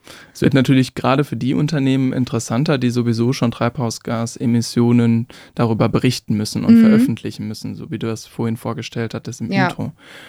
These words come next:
Speaker 1: Ähm, die sind darauf angewiesen, dass sie saubere Bilanzen haben und die Emissionen konkret ausweisen können, die sie
Speaker 2: Mhm.
Speaker 1: verursachen. Und hier ist natürlich der Klimamanager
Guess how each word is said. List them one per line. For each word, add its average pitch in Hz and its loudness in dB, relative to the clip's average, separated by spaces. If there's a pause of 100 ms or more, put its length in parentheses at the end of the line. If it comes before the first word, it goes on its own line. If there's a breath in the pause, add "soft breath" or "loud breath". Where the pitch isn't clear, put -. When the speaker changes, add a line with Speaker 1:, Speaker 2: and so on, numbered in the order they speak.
(360 loud breath)
Speaker 1:
Ähm, 107 -2
die 127 4 (120)
sind 135 2
darauf 117 0
angewiesen, 156 2
dass 127 -2
sie 123 -2
saubere 139 0
Bilanzen 131 0
haben 156 2
und 123 2
die - 0
Emissionen 127 2
konkret 123 -2
ausweisen 117 -4
können, 110 0
die - 2
sie 180 6
Speaker 2:
Mhm. 170 4
Speaker 1:
verursachen. 117 0 (480 loud breath)
Und 113 -2
hier 135 2
ist 151 0
natürlich 135 0
der 113 0
Klimamanager 151 0